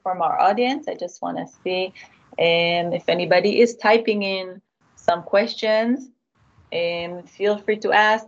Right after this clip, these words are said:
Again, feel free to contact us later on, ask any questions, uh, as you may have. Uh, don't forget to join us back next week. We do have, um, another interesting, uh, session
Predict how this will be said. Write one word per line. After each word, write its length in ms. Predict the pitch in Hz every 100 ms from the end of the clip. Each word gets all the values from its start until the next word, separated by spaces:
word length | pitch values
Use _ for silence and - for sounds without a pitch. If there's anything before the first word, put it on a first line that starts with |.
| -
Again, 360 | - 202 202 202
feel 280 | 220 220
free 140 | 240 240
to 100 | 240
contact 480 | 254 247 240 233 214
us 220 | 208 -
later 280 | 202 220 208
on, 300 | 202 202 202
ask 260 | 190 202 -
any 240 | 190 196 196
questions, 640 | 190 190 - 190 185 190 _ _ _ _ _ -
uh, 260 | 180 180 - 175
as 140 | 180 165
you 80 | 180
may 160 | 165
have. 400 | 185 170 220 403 - _ _ _ _ _ - - -
Uh, 200 | 185 175
don't 300 | 170 233 277
forget 280 | 381 277 285
to 80 | 208
join 400 | 202 190 226 233
us 140 | 240 -
back 380 | 160 180 190 - _ _ _
next 400 | 180 226 - -
week. 300 | 247 262 262 - _ -
We 120 | 185
do 260 | 170 214
have, 440 | 226 196 196 196 190 -
um, 480 | 175 175 175 180 185 _ _ -
another 540 | 185 190 196 208 208
interesting, 880 | - 196 202 202 - 202 196 196 190 _ _ _ -
uh, 160 | 175
session 640 | 175 - 220 - 262 320